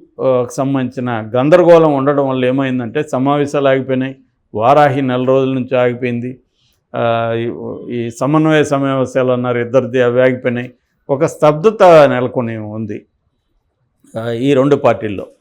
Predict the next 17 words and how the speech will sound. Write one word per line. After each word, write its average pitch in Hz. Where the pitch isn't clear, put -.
మరి 131
వీళ్ళు 131
ఎప్పుడు 139
దీన్ని 139
ముందుకు 135
తీసుకొచ్చి 131
మళ్ళీ 127
యాక్టివేట్ 127
చేస్తారని 120
చూడాలి. 107
ఆ 104
స్తబ్దత 131
ఉంది, 120
వైసీపీలో 160
ఆ 147
స్తబ్దత 123
లేదు. 113